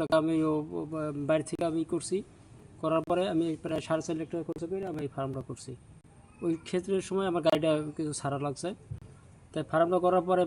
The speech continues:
প্রায় তিন বছর, তিন বছর ধরে মোটামুটি দুই এক চালান আমার মোটামুটি আসছে। এরপর থেকে already কয়েকটা চালান আমি লস খাইছি।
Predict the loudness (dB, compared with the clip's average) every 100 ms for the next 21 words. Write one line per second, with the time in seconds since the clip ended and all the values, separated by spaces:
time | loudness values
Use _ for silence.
0 | 4 2 0 2 4 4 2 0 0 -4
1 | 0 2 2 0 2 4 4 4 4 2
2 | 2 4 4 4 2 4 2 0 0 0
3 | 0 0 2 2 2 -8 -8 -18 -20 -12
4 | -4 0 0 -2 0 2 2 4 2 2
5 | 0 0 0 2 4 2 0 -4 0 0
6 | 0